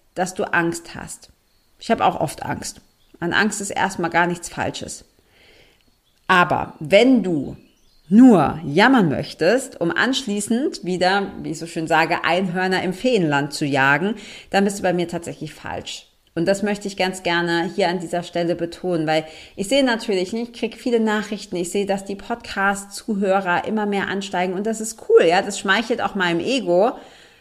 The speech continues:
aber Sinn dieser Geschichte ist, dass ich dir helfe. Und ich kann dir nur dann helfen,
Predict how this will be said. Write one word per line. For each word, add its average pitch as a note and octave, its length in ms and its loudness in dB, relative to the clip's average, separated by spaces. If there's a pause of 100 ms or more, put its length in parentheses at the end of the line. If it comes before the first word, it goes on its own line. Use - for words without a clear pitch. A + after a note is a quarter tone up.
(280)
aber G3 680 2 (840)
Sinn C4+ 340 6
dieser G3 220 2
Geschichte F#3 460 -2
ist, - 340 -4
dass F3+ 160 -4
ich E3 140 -8
dir E3 140 -2
helfe. F3 680 -2 (380)
Und F#3+ 180 0
ich G#3 140 -6
kann C4+ 320 4
dir A3 100 2
nur G3 200 2
dann A#3+ 300 4
helfen, A3 920 2